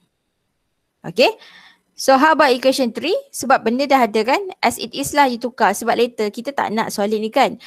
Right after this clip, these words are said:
So, ni, ni, ini kat sini ada juga solid. So, later you can cancel this one,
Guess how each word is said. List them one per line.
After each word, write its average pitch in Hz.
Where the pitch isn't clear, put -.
So, -
ni, 247
ni, 311
ini 262
kat 240
sini 254
ada 214
juga 214
solid. 214
So, 254
later 226
you 226
can 226
cancel 220
this 214
one, 156